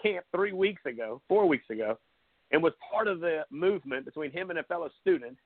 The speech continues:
and these guys are high school kids, that removed a name on a school building. That was a big deal. It has now been done. He called me to let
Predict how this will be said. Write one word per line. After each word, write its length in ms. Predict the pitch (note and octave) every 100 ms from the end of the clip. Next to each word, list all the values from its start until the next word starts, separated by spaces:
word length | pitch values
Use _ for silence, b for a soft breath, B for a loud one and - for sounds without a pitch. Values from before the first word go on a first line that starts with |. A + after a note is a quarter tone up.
| _ _
and 100 | B2+
these 120 | F3+ -
guys 220 | A3 F#3+
are 80 | F#3
high 160 | A3+ A3+
school 160 | A2+ -
kids, 200 | G#2 F2+ _ _ b b _
that 140 | D#3+
removed 380 | D#3 D3+ F#3 D#3+
a 40 | D#3+
name 280 | E3 E3+
on 160 | E3 E3
a 60 | -
school 200 | - E3+
building. 300 | B2 A2 F2+ _ _ _ _ _ _ _ _ C3
That 140 | D3+
was 100 | D3+
a 40 | D3
big 260 | D3+ C#3+
deal. 260 | D3 C3 F#2+
It 140 | A#2 C3
has 100 | B2
now 200 | C#3 C#3+
been 240 | D3 C#3
done. 320 | C3 E3 A3+ - _ _ _ _ _ _
He 100 | A2+
called 260 | C3 C3
me 100 | C3
to 100 | C3+
let 180 | C3+ A#2+